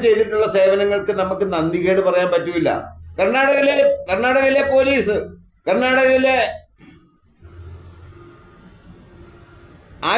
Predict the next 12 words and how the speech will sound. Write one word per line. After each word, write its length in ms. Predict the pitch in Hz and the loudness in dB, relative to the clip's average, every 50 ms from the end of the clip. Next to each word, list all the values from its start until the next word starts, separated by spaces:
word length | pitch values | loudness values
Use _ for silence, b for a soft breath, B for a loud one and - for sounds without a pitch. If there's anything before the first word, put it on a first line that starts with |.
| 233 240 | 0 0
ജില്ലയുടെ 320 | 247 240 247 254 254 254 - 226 | 0 0 0 0 0 0 0 -2
കളക്ടർ, 360 | 233 262 262 262 254 262 254 202 - - - - - - - - - - - - - - - - _ - | -2 -2 -2 -4 -2 0 0 0 0 -2 -6 -10 -18 -20 -20 -20 -20 -20 -20 -20 -20 -20 -20 -16 _ -4
ഇവരൊക്കെ 400 | 151 226 247 254 247 247 247 254 254 247 | -2 0 2 2 0 0 0 -2 0 2
ചെയ്ത 180 | 240 220 226 240 226 180 | 2 2 2 0 0 0
സേവനങ്ങളൊന്നും 680 | 208 202 202 208 208 214 220 226 214 202 202 202 196 - - - - _ _ _ - 139 | 0 2 2 2 0 0 0 -2 -2 -2 -2 -4 -6 -6 -8 -14 -20 _ _ _ -6 -2
മറച്ചു 280 | 160 165 165 160 170 202 196 | -2 -2 -2 -2 0 0 0
വെക്കാൻ 240 | 190 180 196 185 185 165 | 2 2 0 0 2 2
പാടില്ല. 340 | 156 160 160 156 135 113 92 - - - - b b b b b b b - | 0 0 0 0 -2 -4 -6 -8 -10 -14 -20 b b b b b b b -2
ഞങ്ങൾക്ക് 380 | 233 269 294 311 320 311 311 311 311 | 0 2 2 2 2 2 2 2 2
പറയാം, 320 | 302 277 254 208 160 120 - - - - - - - - - - | 2 2 2 0 0 -2 -4 -10 -16 -20 -20 -20 -20 -10 -6 -2
ഞങ്ങൾ, 200 | 202 254 285 294 294 294 285 - - 165 | 0 0 2 0 0 -2 -4 -8 -6 -4
ഞങ്ങൾ 260 | 190 226 247 269 | -2 0 0 2